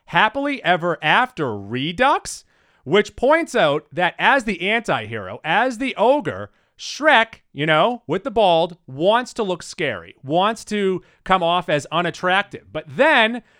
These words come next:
when he meets Fiona's parents in Shrek two, he wants to appeal to as many people as possible, and he falls in line with the conventional beauty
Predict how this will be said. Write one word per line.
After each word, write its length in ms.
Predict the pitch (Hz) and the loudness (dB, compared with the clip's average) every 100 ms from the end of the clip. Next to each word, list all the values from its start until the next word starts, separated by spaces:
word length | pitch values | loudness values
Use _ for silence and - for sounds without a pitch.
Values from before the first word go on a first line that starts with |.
| _ | _
when 220 | 123 185 165 | -4 -4 -2
he 140 | 185 | -4
meets 320 | 160 226 - | -4 -4 -6
Fiona's 420 | - 208 214 190 | -6 0 2 0
parents 480 | - 202 240 269 214 | -4 -4 -2 -2 -6
in 80 | 180 | -8
Shrek 360 | 165 202 202 - | -6 -4 -4 -4
two, 360 | 240 285 277 | -6 -6 -6
he 160 | 202 208 | -8 -8
wants 400 | 170 202 226 - | -2 0 0 -4
to 360 | - 208 190 - _ | -8 -6 -6 -8 _
appeal 540 | 143 - - 262 269 220 | -10 -8 -4 0 2 0
to 140 | - | 0
as 100 | 190 165 | -4 -2
many 220 | 214 214 | -4 -4
people 400 | 185 208 190 147 | -8 -10 -6 -6
as 80 | 135 | -6
possible, 800 | 220 269 330 262 170 151 202 - _ _ | -4 -2 -2 -4 -2 -2 -4 -10 _ _
and 480 | 170 202 190 180 160 - _ _ | -2 0 0 0 -4 -14 _ _
he 260 | 202 214 | -8 -8
falls 440 | 196 - 262 254 214 | -6 2 4 4 2
in 160 | 233 | -2
line 580 | 196 226 233 214 190 180 - | -2 0 2 0 -2 -4 -8
with 340 | 156 196 185 | -4 -2 -4
the 180 | 151 180 | -8 -8
conventional 1000 | - 170 123 190 226 - 220 185 170 160 _ _ _ 117 | -4 -4 0 -2 -2 -4 -2 0 -2 -4 _ _ _ -14
beauty 800 | 131 175 285 262 139 117 180 | -8 -2 0 0 -2 -6 -12